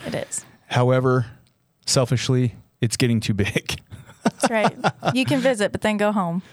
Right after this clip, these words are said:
Speaker 2: Uh, referencing back
Speaker 1: <laughs>
Speaker 2: to our original,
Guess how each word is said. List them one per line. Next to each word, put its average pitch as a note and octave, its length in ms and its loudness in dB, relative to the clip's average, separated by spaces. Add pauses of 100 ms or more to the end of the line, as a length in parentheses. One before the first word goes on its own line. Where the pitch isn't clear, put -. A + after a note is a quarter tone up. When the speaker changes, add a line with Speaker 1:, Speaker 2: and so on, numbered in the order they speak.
(180)
Speaker 2:
Uh, C#3 60 2
referencing F3 680 2
back D3 460 2 (140)
Speaker 1:
<laughs> - 100 -6
Speaker 2:
to D#3 240 4
our C3+ 400 4
original, B2 800 2